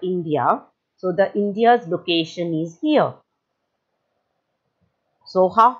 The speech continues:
part is below the Tropic of Cancer and half part is above the Tropic of Cancer. So these winds which are blowing here, these winds are called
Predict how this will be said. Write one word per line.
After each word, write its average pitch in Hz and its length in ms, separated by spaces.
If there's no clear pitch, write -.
part 202 360
is 175 240
below 175 340
the 170 260
Tropic 180 400
of 170 200
Cancer 226 540
and 190 180
half 247 380
part 175 360
is 175 240
above 185 380
the 185 80
Tropic 160 460
of 147 280
Cancer. 127 480
So 208 140
these 247 360
winds 202 720
which 165 240
are 180 140
blowing 196 680
here, 185 380
these 220 420
winds 175 500
are 170 200
called 160 400